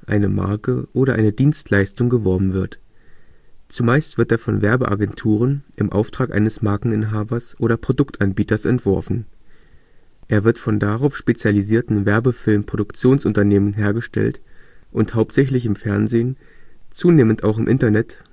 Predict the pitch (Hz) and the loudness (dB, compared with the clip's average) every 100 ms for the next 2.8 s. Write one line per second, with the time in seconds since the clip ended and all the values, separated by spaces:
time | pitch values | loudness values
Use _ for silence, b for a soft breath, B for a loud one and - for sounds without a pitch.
0 | - 151 - - 107 101 - 107 123 135 | 2 2 2 0 2 0 -2 -2 -2 -2
1 | - 101 107 120 - - 104 - 117 - | -2 -2 -2 -4 -12 -4 -4 -2 -4 2
2 | 143 107 101 - 90 - - - | 2 2 -2 -4 -4 -6 -8 -14